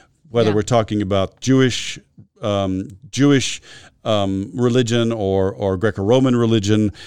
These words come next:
Speaker 1: You know, those who would attempt to lead one away from devotion to God, whoever your God may be,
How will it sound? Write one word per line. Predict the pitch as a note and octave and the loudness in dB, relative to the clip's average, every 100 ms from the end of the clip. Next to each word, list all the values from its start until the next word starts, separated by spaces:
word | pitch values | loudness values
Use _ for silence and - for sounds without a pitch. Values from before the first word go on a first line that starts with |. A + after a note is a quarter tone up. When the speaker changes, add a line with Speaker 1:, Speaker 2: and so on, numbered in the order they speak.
| - - | -20 -4
Speaker 1:
You | A2 | 0
know, | G#2 | 0
those | F#2 D3+ F3 F3+ F3 - | 2 4 6 4 2 2
who | D3 C#3+ C#3 C3+ | 4 8 8 6
would | A2+ | 4
attempt | G#2 - D3 C#3 - | 2 2 2 2 0
to | A2 | 0
lead | A2+ C3+ C3 | 4 4 4
one | A2 A#2 | 2 2
away | G#2 G#2+ A2+ | 2 2 2
from | G#2 G#2+ | 0 -2
devotion | F#2+ G2+ G2+ G2+ F#2 | 0 0 -2 -4 -8
to | |
God, | D#2 F#2+ F2+ F2+ F2 | -6 -4 -2 -4 -6
whoever | E2+ A#2+ G#2+ G#2 G2+ F#2 | -6 -2 0 0 -2 -2
your | F2 F2+ | -4 -4
God | D#2+ F2+ F2 D#2 | -4 -4 -4 -6
may | E2+ | -8
be, | D#2+ A2+ G#2+ F2+ | -2 0 2 0